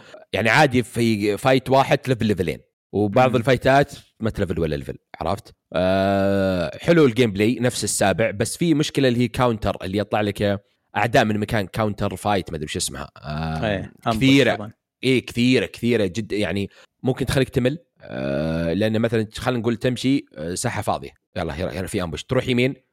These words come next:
Speaker 1: في، آه، في هناك في صندوق، أبو روح في واحد، فمع الوقت تمل، أو تحاول، يعني، في البداية تحاول تجمع مثلًا صناديق، ولا تروح مثلًا يمين ويسار،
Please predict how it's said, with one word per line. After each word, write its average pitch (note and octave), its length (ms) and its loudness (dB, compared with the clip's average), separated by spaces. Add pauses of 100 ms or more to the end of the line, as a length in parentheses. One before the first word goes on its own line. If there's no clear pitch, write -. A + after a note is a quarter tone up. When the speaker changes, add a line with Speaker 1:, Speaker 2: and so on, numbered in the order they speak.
(120)
Speaker 1:
في، C#3+ 220 4
آه، C3+ 100 6
في C#3+ 120 2
هناك D3 100 2
في D3 120 0
صندوق، C#3 380 0
أبو A2 120 -2
روح B2 140 2
في A2 140 0
واحد، F2+ 340 0
فمع A2 880 0
الوقت E3+ 440 4
تمل، A#2+ 260 -2 (300)
أو G#2 180 2
تحاول، C#3 680 4
يعني، G#2 220 0
في - 60 -6
البداية B2 260 0
تحاول B2+ 300 0
تجمع B2 200 0
مثلًا A#2 220 -2
صناديق، A2 500 0
ولا G2+ 240 2
تروح A2 340 2
مثلًا G#2+ 200 -4
يمين G#2 340 0
ويسار، A2 460 0